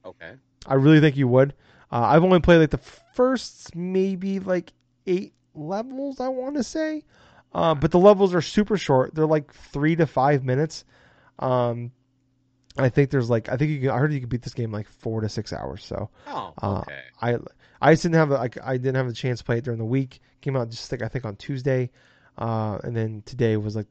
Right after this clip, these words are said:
Speaker 2: this afternoon was the first time I got a chance to play it. So I only played it for, like, an hour, uh, but I wanna play more of it. So far, uh, it's, it's hitting everything I want to be. The music, everything flows together so well. I'm really digging it.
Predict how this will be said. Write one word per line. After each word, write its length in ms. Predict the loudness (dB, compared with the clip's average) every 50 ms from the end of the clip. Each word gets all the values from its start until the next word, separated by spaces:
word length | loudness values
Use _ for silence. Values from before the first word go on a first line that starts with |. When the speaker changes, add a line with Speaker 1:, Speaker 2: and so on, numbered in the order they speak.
| _ _ _ -18
Speaker 2:
this 180 | -14 -8 -6
afternoon 400 | -4 -6 -6 -6 -8 -8 -6 -6 -6
was 120 | -8 -10
the 40 | -10
first 220 | -10 -10 -12 -10
time 80 | -8 -8
I 40 | -8
got 60 | -8
a 20 |
chance 180 | -6 -8 -10 -10
to 40 | -6
play 120 | -6 -4
it. 80 | -4 -4
So 100 | -6 -6
I 20 |
only 120 | -6 -6 -4
played 160 | -6 -6 -6
it 60 | -6
for, 80 | -10 -10
like, 100 | -10 -8
an 80 | -6
hour, 360 | -4 -2 -2 0 -2 -2 -4 _ _ -20 -20 -20 _ _ -10
uh, 160 | -8 -8 -6
but 100 | -4 -4
I 20 | -2
wanna 120 | -2 0
play 140 | 0 0 0
more 180 | 0 0 -2
of 80 | 0 2
it. 160 | 0 -2 -2 _ _ _ _
So 180 | 0 2 2 2
far, 300 | 4 2 2 2 0 -4 _ _ _ _ _ _ -6
uh, 380 | -4 -2 -2 -2 -2 -2 -4 -6 -6 _ _ _ _ _ _ _ _ _ -18 -18 -14 _
it's, 400 | -2 0 0 0 -2 -6 -12 -6
it's 240 | -2 -2 -2 -2 -2
hitting 560 | -4 0 2 4 4 4 2 0 -4 -8 -12 -14 _ _ _ _ _ _ _ _ -2
everything 320 | 2 4 6 6 6 4
I 40 | 4
want 220 | 4 4 2 2 2
to 40 | 2
be. 280 | 2 4 4 2 2 -2 _ _ _ _ -8
The 100 | -6 -4
music, 480 | 0 0 0 2 2 0 0 _ -10 -20 _ _ _ _ _ _ 0
everything 400 | 2 4 4 4 4 2 2 -2
flows 320 | -6 -4 0 2 2 2
together 240 | 2 0 -2 -2 -2
so 180 | -2 -2 -2 -2
well. 320 | -2 -2 -4 -4 -4 -6 _ _ _ _ _ _ _ -6
I'm 120 | -4 0
really 180 | 2 2 0 2
digging 240 | 0 -2 -2 -2
it. 120 | -6 -8